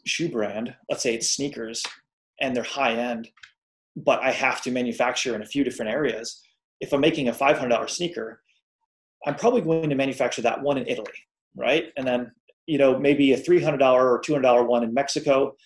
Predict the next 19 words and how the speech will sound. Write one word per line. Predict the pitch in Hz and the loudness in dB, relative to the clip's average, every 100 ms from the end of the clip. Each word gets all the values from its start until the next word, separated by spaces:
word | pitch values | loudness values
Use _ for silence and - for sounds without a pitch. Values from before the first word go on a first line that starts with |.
| _ _ - | _ _ -4
and | 135 | 0
then | |
the | 131 | 0
hundred | 131 143 123 | 2 2 2
and | 113 | 2
fifty | 151 131 | 0 4
dollar | 120 | 4
price | 117 120 - | 4 -2 0
point, | 123 117 117 _ - | -2 -2 -2 _ -4
let's | 127 - | -4 0
put | 156 | 0
it | 135 | 0
in | 117 | -2
China. | 120 117 104 - _ _ _ - - - _ _ _ _ _ - - | -4 -4 -6 -16 _ _ _ -20 -20 -20 _ _ _ _ _ -6 2
And | 170 | 4
I | |
think | 165 208 | 4 2
that's | 160 151 | 2 2
just, | 165 151 - | 0 -2 -8